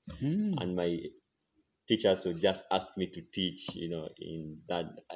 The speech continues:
Speaker 2: literally the whole church would entrust me Sunday school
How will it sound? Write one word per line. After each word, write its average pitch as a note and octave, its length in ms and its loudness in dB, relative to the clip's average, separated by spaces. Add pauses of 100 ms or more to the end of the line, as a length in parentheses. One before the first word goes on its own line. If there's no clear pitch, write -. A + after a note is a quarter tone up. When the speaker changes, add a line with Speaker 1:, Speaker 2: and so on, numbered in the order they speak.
Speaker 2:
literally C#3 640 8
the G2+ 120 8
whole A#2+ 200 10
church G2+ 300 6
would F2+ 120 0
entrust F#2 500 0
me F2+ 340 -4 (120)
Sunday F#2+ 300 0
school D#2+ 360 -8